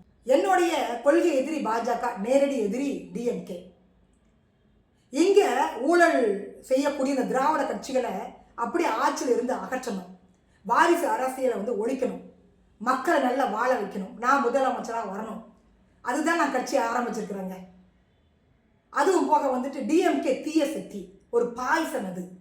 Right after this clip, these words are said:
அப்படிலாம் மேடைக்கு மேடை அவர் பேசிட்டு இருந்தாரு. "என்னுடைய நேர் எதிரி டி எம் கே தான், டி வி கே, டி எம் கே, டி வி கே,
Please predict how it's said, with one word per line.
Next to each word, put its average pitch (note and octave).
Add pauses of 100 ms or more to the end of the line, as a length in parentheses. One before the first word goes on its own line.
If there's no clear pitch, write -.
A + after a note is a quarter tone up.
(680)
அப்படிலாம் E4+
மேடைக்கு D4
மேடை B3
அவர் A3+
பேசிட்டு B3
இருந்தாரு. F#3 (960)
"என்னுடைய C#4
நேர் D#4
எதிரி C#4
டி A#3+
எம் A#3+
கே G3
தான், A3+ (400)
டி F4
வி -
கே, A4
டி B3+
எம் G#3+
கே, G3
டி F4
வி D#4+
கே, A#3+